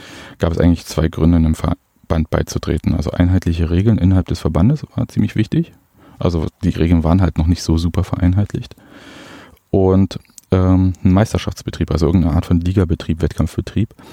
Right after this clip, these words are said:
Und letzterer führte nämlich dazu, dass man mehr Mitglieder werben konnte, weil man sagen konnte, wir sind hier in einem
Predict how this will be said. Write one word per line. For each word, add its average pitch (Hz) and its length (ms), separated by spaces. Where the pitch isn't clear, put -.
Und 82 280
letzterer 90 520
führte 95 280
nämlich 90 200
dazu, 85 260
dass 85 160
man 85 120
mehr 82 160
Mitglieder 80 440
werben 80 240
konnte, 71 280
weil 76 100
man 78 120
sagen 78 200
konnte, 73 200
wir 80 140
sind 80 160
hier 78 160
in 82 100
einem 76 260